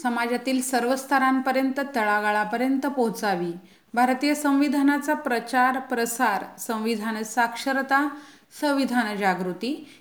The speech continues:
यासाठी हा सदरचा उपक्रम आहे. आपणास विनंती आहे, ही पोस्ट जास्तीत जास्त लोकांपर्यंत सह-, पोचवून संविधान प्रचार आणि प्रसारासाठी सहकार्य करावे.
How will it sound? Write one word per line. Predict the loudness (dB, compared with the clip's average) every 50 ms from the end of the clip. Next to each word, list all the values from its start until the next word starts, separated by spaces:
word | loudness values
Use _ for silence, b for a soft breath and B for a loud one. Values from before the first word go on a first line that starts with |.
| B _
यासाठी | 0 2 2 2 2 2 -2 -2 -2 -2 -6 -6 -4
हा | -4 -4 -6
सदरचा | -2 -2 -2 0 0 -2 -2 -2 -2 -2 -2
उपक्रम | -2 -2 -4 -6 -8 -6 -4 -4 -4 -2 -2
आहे. | -4 -4 -4 -4 -6 -6 -6 B B B B B B
आपणास | 0 0 0 2 2 2 2 2 0 0
विनंती | 2 4 4 4 4 4 4 2
आहे, | 2 2 2 0 -2 -4 -4 -6
ही | -6 -10 -10
पोस्ट | -8 -4 -2 -2 -2 -2 -4 -8 -8 -2
जास्तीत | -2 -2 -2 -2 -4 -4 -4 -2 2
जास्त | 2 2 2 2 -4 -6 -2
लोकांपर्यंत | -2 0 -2 -2 -2 -2 -2 0 0 0 -2 -2 -4 -2 -4 -6 -6 -6 -8
सह-, | -8 -6 -6 -6 -6 -6 -8 -10 -14 -14 -12 -12
पोचवून | -12 -8 0 2 2 2 2 0 -2 -2 -2 -2 -4 -8 -10 B B B B B B B B B 2
संविधान | 2 4 6 6 4 4 2 2 2 2 0
प्रचार | -2 -2 -2 -2 -2 2 6 8 8 8
आणि | 8 6 4 2
प्रसारासाठी | 0 -2 -2 -4 -4 -2 -2 0 0 0 -2 -4 -8 -8 -6 -6 -8 -8
सहकार्य | -8 -2 -2 -2 0 0 0 2 2 2 2 2 -2 -6
करावे. | -6 -4 -4 -2 -4 -4 -8